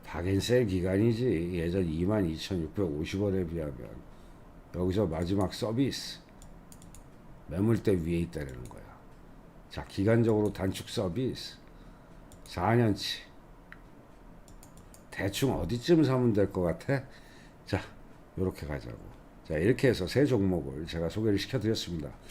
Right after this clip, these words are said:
전부 좋은 종목이고요. 오늘 저희 방장님께서 이어플로우란 종목을 말씀을 하시길래 잠깐 요것만 보고 가겠습니다. 자, 본방송은,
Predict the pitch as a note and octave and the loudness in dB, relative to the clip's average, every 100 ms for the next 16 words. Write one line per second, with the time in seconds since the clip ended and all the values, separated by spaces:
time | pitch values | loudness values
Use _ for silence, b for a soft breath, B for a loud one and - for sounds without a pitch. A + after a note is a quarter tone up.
0 | B B B - G#2 D3 D#3+ G#2+ A2+ D3+ | B B B 0 4 6 4 6 8 10
1 | D3+ C3+ A2+ F2+ F2 C3 B2+ - - G#2+ | 10 8 6 4 2 0 -2 -6 0 2
2 | A#2+ - A2 - E2+ G#2 C3+ C#3 A#2 F#2+ | 2 2 0 2 2 4 6 4 4 0
3 | E2 C#2+ G#2 A2 - B B - F2+ C3+ | -2 -8 -8 -10 -10 B B 0 6 6
4 | C3+ C#3 C3 B2 A#2+ A#2+ A#2 B2 A2+ G#2 | 6 6 8 10 10 8 8 6 6 4
5 | G#2+ A2+ G2 F2+ G#2+ G2+ A#2+ C3 B2 G2 | 4 4 4 2 2 2 0 0 0 0
6 | E2 - E2 E2 G2+ - B B B - | -2 -6 -10 -10 -10 -12 B B B -14
7 | - G2 G#2 B2+ B2 G#2 G#2+ G#2+ G#2 G#2 | -6 -4 2 6 6 6 4 2 2 2
8 | G#2 F#2+ F#2 A2 - F2 D2 - B B | 2 2 2 2 2 0 -2 -4 B B
9 | B - G2+ - G#2+ B2 F3+ F3+ E3 C#3+ | B 0 0 6 8 12 12 12 12 12
10 | F2 E2+ F#2+ | 8 4 2